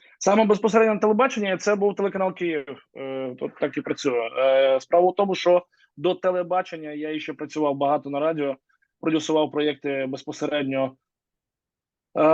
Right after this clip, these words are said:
на платформах радіомовлення, Ф М. Працював, е, перша моя радіоплатформа була, це Діджей Ф М. Після чого я прийшов на Київ працювати, на радіостанцію «Київ».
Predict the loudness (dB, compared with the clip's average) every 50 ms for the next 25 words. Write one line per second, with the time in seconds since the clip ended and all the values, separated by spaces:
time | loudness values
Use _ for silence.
0 | 6 4 4 2 0 -2 -2 0 -2 -2 0 -2 -2 -2 -2 -2 -4 -6 -8 -12
1 | -18 _ _ _ _ -16 -10 -2 0 0 0 0 0 -2 -2 -2 -2 -2 -2 -2
2 | -4 -6 -8 -8 -8 -10 -10 -12 -16 _ _ _ _ -10 -10 -8 -4 -2 -2 -2
3 | -2 -2 -6 -8 -10 -14 _ _ _ _ _ _ _ _ _ _ _ _ _ _
4 | _ _ _ -20 -20 -20 _ _ -4 -2 0 2 4 6 6 6 6 4 2 -4
5 | -12 -20 -20 -20 _ -20 -14 -12 -10 -8 -8 -6 -2 0 0 0 0 -2 -4 -4
6 | -2 0 0 -2 -2 -4 -6 -8 -6 -4 -4 -4 -4 -4 -6 -4 -2 0 0 0
7 | -2 -4 -6 -6 -6 -6 -6 -6 -4 -4 -4 -2 0 0 0 0 -2 -6 _ _
8 | _ _ _ _ _ _ _ _ _ _ _ _ _ -20 -20 -20 -20 _ _ _
9 | _ _ _ _ _ -2 -2 -2 0 -2 -2 -2 -2 -2 -2 0 2 2 2 2
10 | 0 0 0 0 0 -2 -4 -6 -10 -10 -8 -6 -4 -4 -4 -2 -4 -4 -4 -6
11 | -8 -10 -10 -10 -8 -6 -6 -6 -6 -6 -8 -8 -10 -10 -10 -10 -10 -10 -10 -12
12 | -12 -14 -14 -12 -12 -12 -12 -14 -14 -16 -16 -16 -16 -16 -12 -10 -10 -8 -8 -8
13 | -4 0 0 2 2 2 0 0 0 0 -2 -2 -4 -8 -10 -10 -12 -12 -12